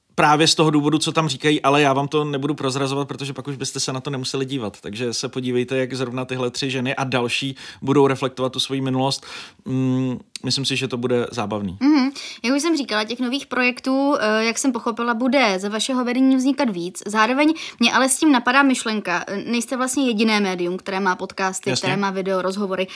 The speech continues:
Speaker 2: V tomto ohledu bych řekla, že je ta mediální scéna v Česku poslední dobou docela bohatá. Tak, eh, jestli se nebojíte třeba tříštění pozornosti publika a kvůli tomu nízké poslechovosti,
Speaker 1: Mhm.
Speaker 2: sledovanosti,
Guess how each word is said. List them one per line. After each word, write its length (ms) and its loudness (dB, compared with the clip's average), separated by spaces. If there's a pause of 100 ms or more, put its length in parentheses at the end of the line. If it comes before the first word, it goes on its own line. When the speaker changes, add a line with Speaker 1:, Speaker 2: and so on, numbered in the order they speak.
(200)
Speaker 2:
V 40 -20
tomto 300 6
ohledu 400 4
bych 200 4
řekla, 340 -2
že 120 0
je 100 2
ta 100 -2
mediální 640 4
scéna 320 0
v 40 -6
Česku 320 -4
poslední 480 0
dobou 360 2 (380)
docela 400 4
bohatá. 560 2
Tak, 280 -4
eh, 40 2 (140)
jestli 320 2
se 120 2
nebojíte 680 4
třeba 260 -2
tříštění 580 0 (140)
pozornosti 960 0
publika 440 -2
a 120 -2
kvůli 240 -2
tomu 300 -2
nízké 300 -4
poslechovosti, 880 -6
Speaker 1:
Mhm. 80 -6
Speaker 2:
sledovanosti, 680 0